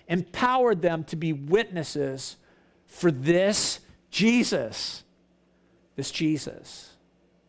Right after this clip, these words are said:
And this is our message. This Jesus. This is what we're all about.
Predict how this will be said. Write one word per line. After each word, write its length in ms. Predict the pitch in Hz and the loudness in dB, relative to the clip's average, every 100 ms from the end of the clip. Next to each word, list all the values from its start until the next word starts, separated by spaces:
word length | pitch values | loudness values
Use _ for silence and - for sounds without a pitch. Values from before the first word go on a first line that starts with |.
| _ _ _ _ _ _ _ _ _ _ _ _ _ _ _ - | _ _ _ _ _ _ _ _ _ _ _ _ _ _ _ -6
And 160 | 156 | 0
this 180 | 185 208 | 0 2
is 360 | 196 196 - - _ _ - | 2 2 -4 -14 _ _ -4
our 140 | 170 | -2
message. 680 | 160 - - 104 - - - _ _ _ _ _ _ _ | -2 -4 -10 -12 -16 -18 -20 _ _ _ _ _ _ _
This 520 | 120 113 156 170 - | -8 2 2 2 -2
Jesus. 880 | - - 139 127 - 107 - - - - _ _ _ _ _ - | -4 -4 -4 -4 -6 -8 -8 -8 -10 -16 _ _ _ _ _ -6
This 120 | 165 233 | -2 0
is 120 | 214 | 4
what 180 | 226 202 | 4 4
we're 180 | 208 | 4
all 200 | 208 214 | 4 2
about. 540 | 196 226 381 175 151 | 2 2 2 0 -2